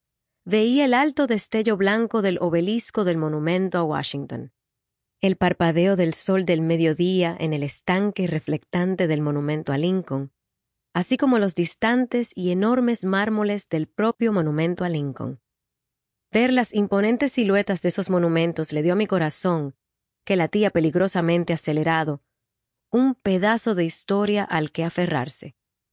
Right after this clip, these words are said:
Obligué a mi pecho oprimido a respirar profundamente y, mirando las estatuas, dejé que salieran de mis labios los primeros versos de mi poema,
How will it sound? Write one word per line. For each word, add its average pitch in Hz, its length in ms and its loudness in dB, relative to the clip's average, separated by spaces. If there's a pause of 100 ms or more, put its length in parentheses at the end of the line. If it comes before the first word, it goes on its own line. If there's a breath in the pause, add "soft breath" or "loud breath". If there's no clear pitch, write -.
(480)
Obligué 190 400 2
a 240 60 2
mi 247 120 4
pecho 208 340 0
oprimido 175 640 0 (240)
a 175 140 0
respirar 185 540 0
profundamente 165 880 -2
y, 160 400 0 (600)
mirando 165 360 2
las 151 200 -2
estatuas, 143 680 -6 (540)
dejé 226 360 0
que 269 100 0
salieran 208 460 2
de 190 80 2
mis 175 180 0
labios 190 320 0
los 180 200 -2
primeros 196 500 0
versos 196 420 -2
de 175 100 0
mi 170 120 0
poema, 160 520 -2